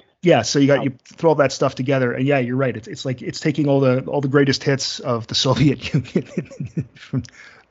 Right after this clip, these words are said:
Speaker 1: uh, basically, and, and Russia from the twentieth century and putting them all together into one thing. I think one of the things that this has taught, I think, a lot of the world is that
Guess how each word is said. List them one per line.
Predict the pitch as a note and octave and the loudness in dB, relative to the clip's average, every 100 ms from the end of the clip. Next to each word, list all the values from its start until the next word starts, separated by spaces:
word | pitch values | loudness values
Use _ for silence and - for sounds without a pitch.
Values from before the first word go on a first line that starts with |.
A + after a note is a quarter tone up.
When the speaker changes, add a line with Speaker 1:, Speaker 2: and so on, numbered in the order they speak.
| - | -12
Speaker 1:
uh, | - | -12
basically, | - C#3 D#3 D#3 - - | -10 2 2 4 0 0
and, | C#3+ D3 | 2 0
and | C3+ | 2
Russia | C3+ C#3 C3 | 2 2 0
from | A2 B2 | -2 -4
the | |
twentieth | A#2 B2 A#2+ A#2 | -2 -2 -4 -4
century | A#2 A2+ A2 | -6 -6 -6
and | G#2 A2+ | -6 -2
putting | C#3 B2+ | 2 2
them | B2 | 2
all | B2 | 0
together | A#2 B2+ A#2+ | 0 0 0
into | A#2 A#2 | 0 -2
one | A2+ A#2+ A#2+ | 0 0 0
thing. | A2 B2+ B2 A#2 A#2 - - - - | -2 0 0 -2 -6 -18 -18 -10 0
I | |
think | E3+ A#3 | 2 2
one | - D#3 | 4 4
of | G3 | 4
the | G3 | 0
things | F#3 D#3 C3+ | -2 -2 -4
that | C3+ | -6
this | D3+ - | -4 -4
has | B2 - _ | -6 -8 _
taught, | - - A3 G#3 - | -12 -2 0 0 -2
I | D3 | -4
think, | C3+ D#3 | -4 -2
a | |
lot | C3+ A#2+ | 0 0
of | |
the | B2 | -2
world | A#3 D#4+ G3 E3 E3 _ _ | -2 0 2 0 -4 _ _
is | D#3 D3 C3+ | -2 -2 2
that | C#3 C#3+ | 0 0